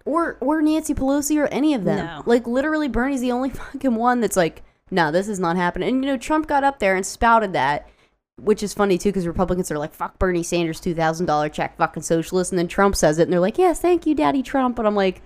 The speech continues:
Speaker 1: "Do you hear your fucking self?"
Speaker 2: Yeah.
Speaker 1: But the only reason I get pissed off about Trump saying it is because he knows damn well that the only reason McConnell was holding back on this shit is because he's trying to leverage to give sh-, Trump the shit he wants.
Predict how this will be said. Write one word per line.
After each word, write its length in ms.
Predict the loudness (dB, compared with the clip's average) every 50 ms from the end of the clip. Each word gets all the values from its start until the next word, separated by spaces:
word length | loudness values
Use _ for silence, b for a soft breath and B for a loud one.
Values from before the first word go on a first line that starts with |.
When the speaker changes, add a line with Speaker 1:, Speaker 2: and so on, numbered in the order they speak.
| b b b b -8
Speaker 1:
"Do 80 | -2 0
you 160 | 2 2 2
hear 240 | 0 0 -4 -2 -2
your 140 | -2 -4 -4
fucking 340 | -2 -4 -4 -4 -6 -10 -6
self?" 320 | -2 -2 0 0 -2 -4 -8 _ _ _ _ -14
Speaker 2:
Yeah. 300 | -12 -12 -12 -12 -10 -6 -2
Speaker 1:
But 80 | 2
the 100 | 4 4
only 160 | 4 4 4 2
reason 220 | 2 0 0 0
I 140 | 0 0 0
get 140 | 0 0 2
pissed 220 | 0 0 2 0
off 120 | 0 0
about 160 | 2 0 -2 -2
Trump 220 | 0 -2 -2 0
saying 200 | 0 0 0 0 0
it 20 |
is 80 | 0 -2
because 220 | -2 -4 -4 -4
he 180 | 0 0 2 2
knows 280 | 2 2 2 0 0
damn 280 | 0 0 0 0 0 0
well 400 | 0 0 0 0 0 -2 -2 B B B B B B
that 120 | -2 0
the 140 | 0 0 -2
only 160 | -2 -2 -2
reason 340 | -2 -2 -2 -2 0 0 0
McConnell 460 | -2 -2 -2 -2 -2 0 0 0 0
was 140 | -2 -2 0
holding 260 | 0 -2 0 0 2
back 240 | 2 2 2 2 2
on 160 | -2 0 0
this 100 | -2 -4
shit 280 | -4 -2 0 0 0 0
is 100 | 0 -2
because 280 | -2 -2 0 0 -2
he's 220 | 0 -4 -4 -6 -6
trying 540 | -8 -4 -2 0 0 0 0 0 -2 -2 -2
to 220 | 0 0 0 0
leverage 600 | -2 -2 0 2 2 2 2 0 -2 -2 -4 -4
to 80 | -6 -6
give 260 | -2 0 -2 -2 -2
sh-, 100 | -6 -12 _
Trump 360 | -8 -4 -2 -2 -2 -2 -4 -6
the 80 | -6
shit 200 | -4 -2 -2 -2
he 100 | 0 0
wants. 420 | 0 0 0 0 -2 -4 -8 -14